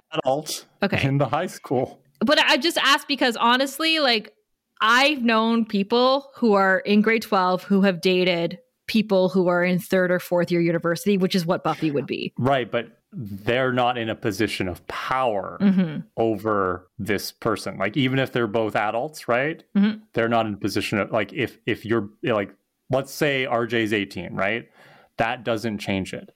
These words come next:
Speaker 1: He is a student at the high school, right? It would be the same thing if Buffy were a coach. It would be the
Speaker 2: Mm-hmm.
Speaker 1: same thing if she was a guidance counselor or a substitute teacher or a custodian. Like, you are, imp-,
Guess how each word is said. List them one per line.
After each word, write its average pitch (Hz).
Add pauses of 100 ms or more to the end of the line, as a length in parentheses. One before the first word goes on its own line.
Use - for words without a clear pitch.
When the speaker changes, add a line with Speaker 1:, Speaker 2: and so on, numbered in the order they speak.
(140)
Speaker 1:
He 120
is 113
a 113
student 107
at 95
the 95
high 90
school, 107
right? 107
It 107
would 101
be 107
the 101
same 113
thing 110
if 101
Buffy 101
were 90
a -
coach. -
It -
would 98
be 104
the 98
Speaker 2:
Mm-hmm. 151
Speaker 1:
same 104
thing 101
if 98 (140)
she -
was 90
a 78
guidance 147
counselor 151
or 98
a -
substitute 123
teacher 127
or 98
a -
custodian. 143
Like, 110 (400)
you 117
are, 107 (220)
imp-, 107